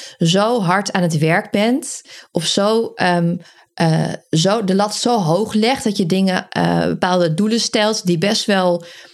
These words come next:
hoog zijn, dat je minder compassie hebt voor jezelf en voor je lichaam. Hè, mensen die over hun eigen grenzen gaan, dat zijn mensen die hebben een heel sterk vuur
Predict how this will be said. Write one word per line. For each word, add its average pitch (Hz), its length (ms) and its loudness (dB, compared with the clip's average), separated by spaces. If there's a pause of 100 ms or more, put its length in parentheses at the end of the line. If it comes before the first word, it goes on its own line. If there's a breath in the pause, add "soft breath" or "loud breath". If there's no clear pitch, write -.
(200 loud breath)
hoog 220 380 -2
zijn, 240 400 0
dat 202 260 -2
je 240 420 -4 (180)
minder 214 420 0
compassie 240 600 0
hebt 175 220 -4
voor 180 180 -2
jezelf 175 520 2
en 196 140 0
voor 226 140 -2
je 214 120 2
lichaam. 175 640 -2 (440 loud breath)
Hè, 196 160 0
mensen 214 340 0
die 220 180 2
over 226 320 0
hun 202 120 2
eigen 226 380 0
grenzen 202 460 0
gaan, 156 480 -2 (380 loud breath)
dat 185 180 -2
zijn 247 180 0
mensen 208 480 0
die 180 100 2
hebben 175 180 0
een 160 60 2
heel 202 180 2
sterk 226 380 -2
vuur 190 500 0